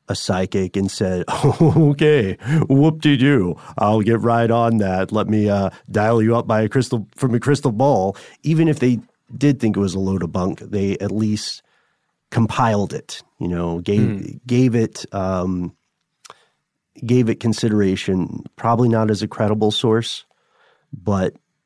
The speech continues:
Speaker 1: they want to have a record because if you, if of, for instance, if of those nine thousand calls in a case like this,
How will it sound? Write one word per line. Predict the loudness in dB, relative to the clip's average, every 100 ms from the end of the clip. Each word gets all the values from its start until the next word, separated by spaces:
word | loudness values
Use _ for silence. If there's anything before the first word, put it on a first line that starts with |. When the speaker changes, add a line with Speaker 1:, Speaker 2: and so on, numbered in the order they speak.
| _ _ _ _
Speaker 1:
they | 0 0
want | 2 0 0
to | -2
have | -2
a | 0
record | 0 0 0 -2 -4
because | -6 -6 -6
if | -6 -6 -4
you, | -4 -2 -4 -10 -8 0
if | 2 2
of, | 0 -4 _
for | 2 2
instance, | 4 0 0
if | 0 0
of | 0
those | 0 0
nine | 0 0 0
thousand | 2 0 -2 -6
calls | -2 0 2 0 -2 -8 _ _ _
in | -4 -2
a | -2
case | -2 -2 -2
like | -4 -4
this, | -4 -4 -6